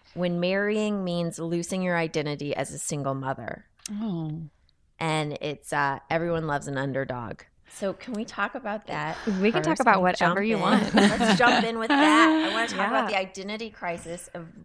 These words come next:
Speaker 1: not being a single mom anymore now that you're remarried.
Speaker 3: Yeah. Um, yeah, it was really, it was really weird. And it took a long time for me to sort of wrap my head around what it was that I was feeling and being able to put words to it. Kind of,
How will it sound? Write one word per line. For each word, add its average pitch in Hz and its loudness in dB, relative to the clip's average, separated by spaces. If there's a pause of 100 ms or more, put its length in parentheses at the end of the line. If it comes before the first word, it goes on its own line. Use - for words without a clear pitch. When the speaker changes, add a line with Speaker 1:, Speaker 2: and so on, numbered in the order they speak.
(160)
Speaker 1:
not 175 -4
being 180 -6
a 175 -6
single 175 -6
mom 185 -8
anymore 151 -8
now 156 -6
that 156 -8
you're 160 -6
remarried. 175 -8 (580)
Speaker 3:
Yeah. 220 -4 (180)
Um, 214 2 (1040)
yeah, 302 2
it - 2
was 247 0
really, 240 2 (400)
it 214 0
was 214 0
really 240 4
weird. 247 0
And 180 0
it 190 -2
took - -10
a 214 0
long 208 0
time 202 0
for - -8
me 208 -2
to 190 -2
sort 190 -4
of 175 -2
wrap 170 4
my 196 0
head 180 2
around 185 0
what 165 2 (120)
it - -4
was 165 -2
that 180 -8
I 175 -6
was 170 -8
feeling 185 -6 (200)
and 202 -2
being 185 -4
able 175 -4
to 175 -10
put - -8
words - -6
to 311 -8 (180)
it. - -14 (520)
Kind 226 -2
of, 233 -4